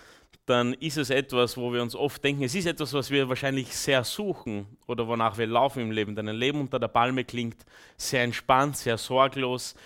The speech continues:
sehr viel Freude, sehr viel Spaß, äh, Luxus. Äh, ja, es, es klingt einfach, äh, sehr schön und das sind Dinge, die wir uns alle nicht wü-, wünschen, oder? Aber die Realität ist eine andere und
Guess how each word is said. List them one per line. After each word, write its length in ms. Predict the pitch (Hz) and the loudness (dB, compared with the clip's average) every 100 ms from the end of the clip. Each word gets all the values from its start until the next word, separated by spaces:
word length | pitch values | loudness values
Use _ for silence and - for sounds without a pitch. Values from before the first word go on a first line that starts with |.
| - | -16
sehr 220 | - 131 | -2 0
viel 180 | - 117 | 0 -4
Freude, 540 | - 120 120 131 127 117 | -2 2 4 6 4 0
sehr 180 | 120 | -2
viel 140 | 107 107 | -6 -10
Spaß, 680 | - 120 123 131 110 - - - - - _ | 0 4 8 6 4 -6 -12 -20 -20 -20 _
äh, 260 | 127 113 113 | 0 2 2
Luxus. 800 | 127 151 - - 135 127 - - - - _ - | 2 -2 -4 -4 -4 -4 -8 -14 -20 -20 _ -4
Äh, 440 | 113 113 110 110 104 101 | 0 4 6 4 0 0
ja, 260 | 120 123 - - - 120 | 6 6 6 -12 -12 -6
es, 180 | 113 | -6
es 140 | 123 - | -6 -2
klingt 260 | 131 135 | -2 2
einfach, 380 | 131 123 135 - | 0 2 0 0
äh, 160 | - 127 | -6 -6
sehr 200 | - 131 | 2 2
schön 300 | - 185 139 | 4 4 4
und 180 | 117 113 | 0 -2
das 140 | 117 | -2
sind 200 | 143 135 | -2 -2
Dinge, 240 | 165 170 160 | -2 -2 -2
die 180 | 143 | -4
wir 100 | 135 | -2
uns 120 | 135 131 | -2 0
alle 240 | 131 139 | 0 0
nicht 220 | 139 135 | -4 -6
wü-, 200 | 139 139 | -8 -8
wünschen, 560 | 110 131 143 160 - 110 | -10 -6 0 0 0 -2
oder? 320 | 127 147 98 - - - - _ | 2 2 0 -12 -20 -20 -20 _
Aber 240 | 120 123 | 2 4
die 120 | 127 | 4
Realität 920 | 120 120 117 117 143 139 117 117 - _ _ _ _ _ - | 4 4 2 0 2 4 2 0 -12 _ _ _ _ _ -8
ist 180 | 113 | 0
eine 240 | 123 117 - | 2 2 2
andere 580 | 160 170 120 113 113 113 120 _ | 2 4 4 4 4 0 -12 _
und 600 | - 123 117 117 113 107 | -8 -4 -2 -2 -4 -6